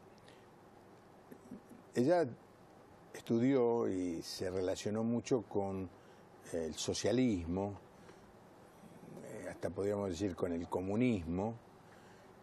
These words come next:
eh, pero luego se abrió de todo lo que es la política y se dedicó a trabajar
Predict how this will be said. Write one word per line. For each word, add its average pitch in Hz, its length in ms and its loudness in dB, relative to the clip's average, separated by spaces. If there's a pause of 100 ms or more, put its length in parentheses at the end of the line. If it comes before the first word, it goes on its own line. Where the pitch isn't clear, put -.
eh, 85 580 0 (500)
pero 113 240 4
luego 143 340 6
se - 200 0
abrió 127 460 4
de 104 120 2
todo 113 220 2
lo 104 180 2
que 110 80 0
es 107 40 0
la 110 100 0
política 123 560 0
y 110 40 4
se 101 240 0
dedicó 107 640 0
a 107 120 0
trabajar 107 720 0